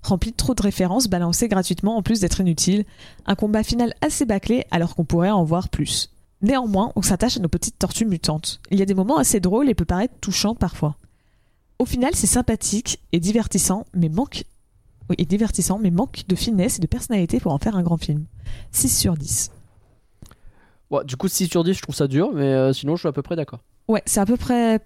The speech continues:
Speaker 2: Moi, j'aurais
Speaker 1: pareil,
Speaker 2: été sur
Speaker 1: euh.
Speaker 2: sept ou huit, tu vois, en mode, bah, c'est un bon film, euh, mettons-lui une bonne note, quoi.
Speaker 1: Moi,
Speaker 2: Bah,
Speaker 1: je
Speaker 2: maintenant,
Speaker 1: mettrais
Speaker 2: je comprends
Speaker 1: sept, je
Speaker 2: ce qu'il dit.
Speaker 1: pense. Mais, euh, après, peut-être dire qu'il veut vraiment faire comme Spider-Verse, c'est peut-être un peu dur en disant que ça fait un Spider-Verse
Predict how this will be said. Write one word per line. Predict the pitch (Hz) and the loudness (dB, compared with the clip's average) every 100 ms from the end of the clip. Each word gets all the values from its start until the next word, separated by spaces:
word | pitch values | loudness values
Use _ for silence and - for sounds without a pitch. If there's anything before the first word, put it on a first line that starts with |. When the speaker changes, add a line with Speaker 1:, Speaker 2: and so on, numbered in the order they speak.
| - | 0
Speaker 2:
Moi, | 143 | 2
j'aurais | 143 143 | 4 4
Speaker 1:
pareil, | - | 2
Speaker 2:
été | 160 | 2
sur | 160 | 0
Speaker 1:
euh. | |
Speaker 2:
sept | 165 156 160 | 2 0 0
ou | |
huit, | 151 175 | 0 0
tu | 180 147 | -2 -2
vois, | 139 127 | 0 0
en | |
mode, | 120 127 | -2 -4
bah, | 117 | -4
c'est | 110 113 | -6 -6
un | 110 | -4
bon | 113 | -6
film, | 110 151 120 | -4 -4 -2
euh, | 107 107 107 | 0 0 -2
mettons-lui | 110 110 120 110 | -4 -4 -4 -4
une | 107 | -2
bonne | 120 | -2
note, | 190 - | -2 -6
quoi. | - - - - | -10 -12 -20 -4
Speaker 1:
Moi, | 233 | 0
Speaker 2:
Bah, | 285 | 2
Speaker 1:
je | |
Speaker 2:
maintenant, | 240 - 196 | 2 2 2
Speaker 1:
mettrais | |
Speaker 2:
je | - | 0
comprends | - - | 0 0
Speaker 1:
sept, | 135 | 0
je | 160 | -4
Speaker 2:
ce | |
qu'il | - 160 | -2 -4
dit. | |
Speaker 1:
pense. | 117 - - _ _ _ _ _ | -2 -6 -10 _ _ _ _ _
Mais, | 175 170 160 | 0 2 2
euh, | 160 156 160 - - - - | 2 2 0 -4 -20 -14 -4
après, | - 285 | -2 0
peut-être | - 277 - | 0 -2 -4
dire | 208 262 302 | -4 0 0
qu'il | - 226 | 0 0
veut | 196 | 2
vraiment | 185 202 220 240 | 2 2 2 0
faire | - 240 | -2 -2
comme | 214 | -4
Spider-Verse, | 208 - 202 190 196 185 196 226 - - - _ - | -4 -2 0 2 2 2 0 0 -4 -10 -16 _ -12
c'est | - - _ _ - | -12 -12 _ _ -2
peut-être | 202 208 - | -2 -2 -2
un | 185 | 0
peu | 175 190 180 | 0 0 2
dur | 185 | 2
en | 190 | 2
disant | 175 | 0
que | 196 | -2
ça | - | 0
fait | |
un | 170 | -2
Spider-Verse | - 180 170 180 | 0 0 2 0